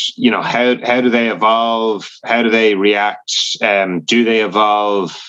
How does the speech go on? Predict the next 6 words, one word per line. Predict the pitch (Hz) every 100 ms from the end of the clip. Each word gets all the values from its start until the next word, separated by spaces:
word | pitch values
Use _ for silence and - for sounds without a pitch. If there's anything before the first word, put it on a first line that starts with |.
| -
Um, | 110 95 92 92 90 90 90 87 87 85 82 78 - - - - - - _ _ _ _ _ _ _ -
is, | 123 110 95 - - - - - - - - _ _ _
it's | - -
much | 151 147
more | 151 127
relevant | 117 120 120 107 -